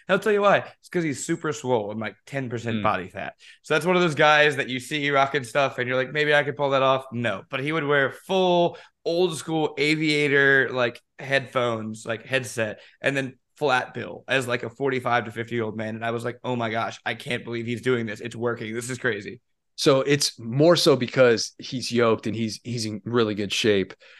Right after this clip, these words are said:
Speaker 2: That just means you can get away with wearing anything. Those people can
Speaker 1: Right.
Speaker 2: wear
Speaker 1: You're
Speaker 2: a
Speaker 1: not gonna
Speaker 2: white
Speaker 1: tell him any
Speaker 2: t-shirt.
Speaker 1: different, you know?
Speaker 2: Exactly. Yeah. It's very hard to look bad. Not necessarily because of the flat brim hat. Flat brim
Speaker 1: Right.
Speaker 2: hat sucked. Scott Boland says, "I wear a hat for the occasion. Noon kickoffs mean a bucket hat.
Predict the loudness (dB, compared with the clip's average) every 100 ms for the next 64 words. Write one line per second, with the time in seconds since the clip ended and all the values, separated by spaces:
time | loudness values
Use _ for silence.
0 | _ 2 4 4 4 2 2 0 2 4
1 | 6 4 2 -2 0 0 0 -4 -6 -8
2 | 2 4 6 6 8 6 8 6 6 2
3 | -6 -4 4 8 8 6 6 4 4 2
4 | 0 -4 -12 -16 _ 0 4 4 4 0
5 | -2 -10 -12 -8 -4 -4 -4 -10 4 6
6 | 6 6 4 2 0 0 -2 0 0 2
7 | 0 2 2 2 2 2 2 2 -4 -2
8 | -2 -4 -6 -6 -10 -12 _ -6 -6 0
9 | -2 -2 -8 -12 -12 -20 -20 -20 _ _
10 | 0 4 6 8 6 6 8 8 8 4
11 | 4 6 6 6 0 0 -2 -2 2 4
12 | 4 2 2 2 0 -2 2 4 2 0
13 | 0 2 2 2 0 0 0 0 -2